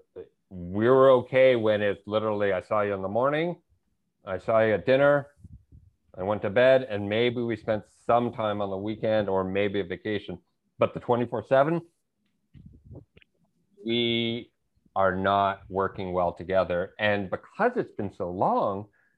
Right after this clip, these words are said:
they've gotten to the point of where they're even feeling,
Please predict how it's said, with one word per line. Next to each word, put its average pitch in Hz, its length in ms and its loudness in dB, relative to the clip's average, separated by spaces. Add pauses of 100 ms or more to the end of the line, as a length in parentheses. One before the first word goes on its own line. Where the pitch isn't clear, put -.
(320)
they've 117 220 0
gotten 135 380 2
to 139 100 -6
the 110 120 -6
point 120 280 -4
of 101 140 -8
where 107 200 -2
they're 107 260 -6
even 117 380 -4
feeling, 101 520 -6